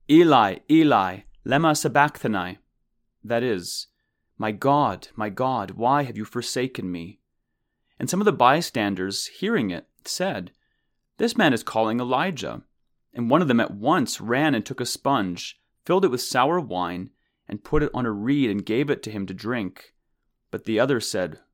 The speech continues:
"Wait, let us see whether Elijah will come to save him." And Jesus cried out again with a loud voice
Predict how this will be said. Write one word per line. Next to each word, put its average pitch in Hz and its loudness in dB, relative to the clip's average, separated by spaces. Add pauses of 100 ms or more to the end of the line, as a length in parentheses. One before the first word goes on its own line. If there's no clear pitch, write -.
"Wait, - -4 (400)
let 180 0
us 202 0
see 160 2
whether 139 4
Elijah 123 4
will 117 0
come 117 -4
to 117 -4
save 151 -2
him." 80 -10 (680)
And 113 -6
Jesus 151 0
cried 135 -2
out 127 -2
again 120 -2
with 120 -6
a 110 -4
loud 110 0
voice 92 -6